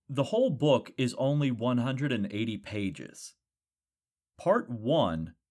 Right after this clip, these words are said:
is seventy-one pages, and that is divided up between those four sections. And that's not an equal division either. For example, the first section,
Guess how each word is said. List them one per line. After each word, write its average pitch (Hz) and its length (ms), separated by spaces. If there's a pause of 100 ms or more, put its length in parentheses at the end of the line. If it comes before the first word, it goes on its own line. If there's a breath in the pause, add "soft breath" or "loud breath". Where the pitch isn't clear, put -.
(400)
is 123 220
seventy-one 127 720
pages, 82 640 (200)
and 117 160
that 160 140
is 165 80
divided 143 440
up - 280
between 131 440
those 120 260
four 107 340
sections. - 800 (1300)
And 147 120
that's 226 280
not 170 240
an 117 180
equal 120 380
division 95 580
either. 104 460 (640)
For 185 260
example, 127 720
the 131 120
first - 440
section, 113 640